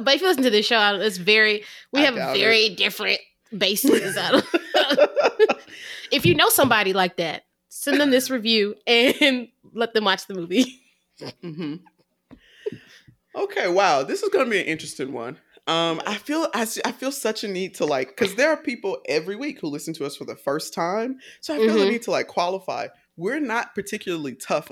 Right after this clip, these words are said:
Speaker 2: on these types of movies.
Speaker 1: We're not.
Speaker 2: We like these types of movies.
Speaker 1: Yeah.
Speaker 2: Um, our review of My Side Piece Hit the Lotto was very
Speaker 1: Mm-hmm.
Speaker 2: favorable. I love that
Speaker 1: Very.
Speaker 2: movie.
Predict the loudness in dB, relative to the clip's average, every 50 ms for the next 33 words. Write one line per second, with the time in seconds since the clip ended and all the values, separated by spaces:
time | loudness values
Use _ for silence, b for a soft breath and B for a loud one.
0 | -12 -10 -8 -8 -8 -10 -10 -8 -8 -8 -8 -8 -10 -8 -8 -8 -8 -6 -4 -2
1 | -2 -2 -2 -2 -2 -2 -2 -2 -2 -2 -2 0 2 2 2 0 -2 -8 -14 -8
2 | -6 -6 -6 -4 -4 -4 -4 -4 -4 -6 -8 -6 -6 -6 -6 -10 -12 -12 -14 -12
3 | -6 -4 -2 -2 -2 -2 -2 -2 -2 -2 -2 -4 -6 -6 -6 -8 -10 -12 _ _
4 | _ _ 0 2 2 2 0 -2 -4 -6 -8 -8 -6 -4 -2 -2 -2 -2 -2 -2
5 | -2 -2 -2 -2 -4 -2 -2 0 0 0 -2 -4 -8 -10 -8 -8 -8 -6 -6 -4
6 | -2 -2 -2 0 -2 -2 -4 -4 -6 -8 -8 -8 -4 -2 0 0 0 0 0 0
7 | 0 0 0 0 -4 -6 -6 -8 -8 -8 -8 -6 -6 -4 -4 -4 -4 -4 -4 -2
8 | -2 0 0 2 0 -2 -2 -2 0 2 2 0